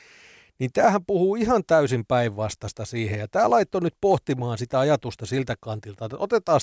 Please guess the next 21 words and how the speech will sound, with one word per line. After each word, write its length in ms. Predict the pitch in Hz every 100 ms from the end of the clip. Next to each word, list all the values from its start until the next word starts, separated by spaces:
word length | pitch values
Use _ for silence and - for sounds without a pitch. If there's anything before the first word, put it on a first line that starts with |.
| -
tämä 140 | 139
nyt 160 | 127 -
tässä 160 | 120 -
Kalastajaradiolla 880 | 139 123 - 113 107 107 104 104
tapetille 540 | 98 120 123 - 104 101
ja 100 | 101
käydään 420 | 139 139 117 104
vähän 200 | 107 104
tätä 180 | 98 98
keskustelua, 640 | - 110 - 113 - 104
että 140 | 107 170
miksi 260 | 220 - -
tämmöistä 640 | 139 127 110 - - 92 - _ _ _
vastakkainasettelua 1040 | 120 135 - 123 - 107 101 101 - 104 101
ylipäänsä 600 | 123 127 - 101 95 104
edes 240 | 95 95
luodaan. 500 | 101 95 82 - - - _ _ _ _ _ _ _ _ _
Vuodesta 320 | - 254 202
kaksituhatta 760 | - 226 - - 170 156 - 135
vuoteen 400 | 135 131 135 123
kaksituhatta 580 | 139 139 - 120 117